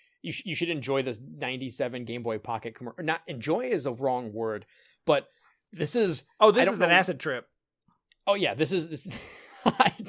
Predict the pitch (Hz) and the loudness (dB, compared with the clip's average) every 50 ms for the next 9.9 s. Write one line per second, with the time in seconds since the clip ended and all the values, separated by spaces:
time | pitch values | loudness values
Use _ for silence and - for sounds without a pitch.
0 | - - _ _ _ _ _ _ _ _ _ _ _ _ _ - - - 214 240 | -16 -18 _ _ _ _ _ _ _ _ _ _ _ _ _ -16 0 2 2 2
1 | 175 - - 277 330 359 403 - - - - 254 254 269 285 269 254 247 247 226 | 2 4 4 6 8 6 6 4 0 -6 -2 2 6 6 8 8 8 8 8 6
2 | 214 208 202 190 170 156 147 147 170 190 185 226 254 277 285 - - - - 214 | 6 6 6 6 4 2 2 2 0 -2 2 2 2 2 2 0 -6 -6 -2 0
3 | 151 131 180 202 208 180 151 160 175 160 160 143 135 - - - 135 123 113 107 | 4 4 6 6 4 4 4 0 2 0 0 -2 -2 -8 -8 -8 -10 -8 -8 -8
4 | 101 - 123 127 127 - - 151 131 127 123 110 107 113 110 107 113 113 120 131 | -8 -6 -6 -6 -6 -4 -6 -6 -4 -6 -8 -8 -8 -8 -8 -8 -8 -8 -10 -10
5 | - 131 127 120 117 117 113 113 104 104 104 101 101 - - - - 175 185 214 | -8 -8 -10 -8 -8 -8 -8 -10 -12 -12 -14 -14 -14 -12 -12 -6 0 4 6 6
6 | 254 285 277 - - 277 262 269 269 262 254 254 220 208 202 202 202 196 190 180 | 6 6 4 0 -4 -2 4 8 10 10 10 8 8 6 6 8 8 8 6 4
7 | 185 - 147 135 127 147 175 190 190 - - - 214 190 170 165 170 180 170 - | 0 -6 -14 -10 -4 0 0 0 0 -2 -4 -2 -2 0 0 0 0 0 -2 0
8 | 214 208 208 208 190 160 143 147 156 156 165 170 151 139 123 131 180 175 170 165 | 2 4 4 4 2 0 -2 2 2 4 4 2 -2 -6 -8 -6 -2 -2 0 0
9 | 165 165 160 160 160 151 151 156 151 151 147 143 135 104 - - _ | 2 0 0 0 -2 -2 0 2 2 4 4 2 0 -4 -10 -20 _